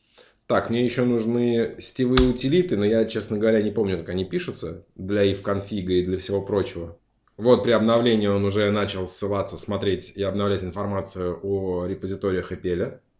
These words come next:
Можете почитать об этом репозитории, что это такое, что в нем обычно есть. Готово будет ставить четыре новых пакета, еще аж тридцать пакетов под зависимости, чтобы это все работало. Видите, Perl, он сам подкачивает все, что ему нужно.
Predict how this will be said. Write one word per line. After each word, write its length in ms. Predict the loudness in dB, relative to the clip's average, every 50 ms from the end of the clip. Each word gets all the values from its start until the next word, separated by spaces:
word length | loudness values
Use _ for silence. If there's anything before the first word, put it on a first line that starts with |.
| _ _ _ _ _ _ -8
Можете 340 | -4 -2 -2 -2 -4 -6 -6
почитать 540 | -4 -4 -4 -4 -2 0 0 2 2 2 0
об 80 | 0
этом 180 | 0 0 -2 -2
репозитории, 540 | -2 -2 -2 -2 -2 -2 -2 -2 -2 -2 -4
что 100 | -4 -6
это 140 | -6 -6
такое, 340 | -6 -6 -4 -4 -4 -4 -4
что 120 | -6 -6 -8
в 40 |
нем 160 | -6 -6 -6 -6
обычно 300 | -6 -8 -8 -8 -8 -8
есть. 260 | -8 -8 -8 -12 -16 _ _ _ _ -4
Готово 540 | 2 4 4 4 4 4 4 6 6 4
будет 240 | 4 6 4 4 4
ставить 360 | 2 2 4 4 4 4 2
четыре 360 | 0 -4 -2 2 2 2 4 4
новых 280 | 4 4 4 2 2
пакета, 440 | 0 0 0 2 2 0 0 0 -2
еще 300 | -2 0 0 2 2 2
аж 120 | 2 0
тридцать 400 | -2 -4 -4 -4 -4 -4 -6 -4
пакетов 440 | -4 -2 0 0 0 -2 -2 -4 -6
под 160 | -4 -2 0
зависимости, 640 | 2 2 4 2 2 0 -2 -2 -2 -2 -2 -4 -6
чтобы 260 | -6 -4 -2 0 0
это 80 | -2 0
все 120 | 2 2 2
работало. 400 | 4 4 2 0 0 2 2 4
Видите, 280 | 4 4 2 0 -4
Perl, 320 | -2 2 2 4 4 4 2
он 160 | 0 0 -2
сам 260 | -2 -4 -4 -4 -4
подкачивает 600 | -4 -6 -6 -4 -2 -2 -2 -2 -2 -4 -6 -6 -6
все, 160 | -8 -8 -8
что 160 | -6 -6 -6
ему 160 | -4 -4 -4
нужно. 320 | -4 -6 -6 -6 -8 -10